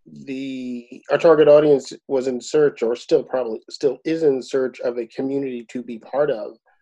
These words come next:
um, a community to contribute to, a community to find support from. And that's the path that we were on. And, um, as I said in the, uh, the last, uh,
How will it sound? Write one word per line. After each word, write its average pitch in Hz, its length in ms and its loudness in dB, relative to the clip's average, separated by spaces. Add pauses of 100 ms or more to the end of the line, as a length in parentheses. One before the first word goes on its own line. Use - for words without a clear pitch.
(460)
um, 123 460 -4
a - 60 -14
community 139 400 -2
to - 160 -20
contribute 139 560 -6
to, 170 280 -4
a 127 40 -8
community 123 440 -6
to 110 120 -14
find 117 260 -10
support - 420 -6
from. 113 400 -8 (720)
And 123 200 2
that's - 460 2
the 120 100 -4
path 135 420 0
that 120 180 -2
we 123 120 -4
were 113 260 -6
on. 78 320 -4 (500)
And, 127 320 -2
um, 120 460 -2
as 120 120 0
I 127 60 0
said 127 260 0
in 127 120 -4
the, 123 80 -4 (220)
uh, 120 260 -4
the 123 100 -6
last, 123 480 -2
uh, 120 140 -8